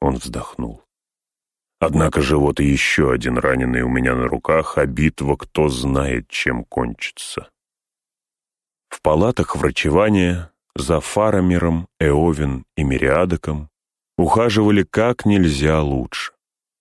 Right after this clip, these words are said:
Ибо хотя многие древние науки и искусства были утрачены,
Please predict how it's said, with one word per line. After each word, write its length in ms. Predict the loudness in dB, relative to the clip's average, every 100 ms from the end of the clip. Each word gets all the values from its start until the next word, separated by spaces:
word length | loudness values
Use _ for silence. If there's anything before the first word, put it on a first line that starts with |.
| _ _ _ 0
Ибо 300 | 2 4 2
хотя 300 | 0 0 2
многие 460 | 2 2 2 2 2
древние 500 | 2 2 4 4 4
науки 420 | 4 2 0 0
и 200 | 2 2
искусства 600 | 0 -2 0 0 0 -2
были 240 | 2 2 2
утрачены, 760 | 0 0 0 0 -4 -6 -10